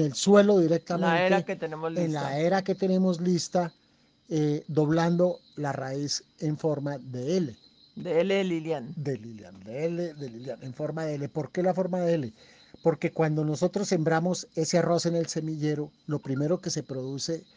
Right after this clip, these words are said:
Speaker 1: son unas semi-, unas raicillas que llaman raicillas seminales, que son las raíces de la semilla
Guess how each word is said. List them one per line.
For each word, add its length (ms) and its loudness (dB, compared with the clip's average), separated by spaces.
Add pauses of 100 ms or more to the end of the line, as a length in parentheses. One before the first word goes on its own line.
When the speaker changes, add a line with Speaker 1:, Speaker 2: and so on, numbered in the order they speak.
(160)
Speaker 1:
son 240 0
unas 300 -2
semi-, 280 0
unas 360 -2
raicillas 580 0
que 80 -6
llaman 360 -4
raicillas 600 -8
seminales, 640 -2
que 140 -10
son 220 -8
las 120 -4
raíces 600 -6
de 80 -2
la 140 -8
semilla 480 0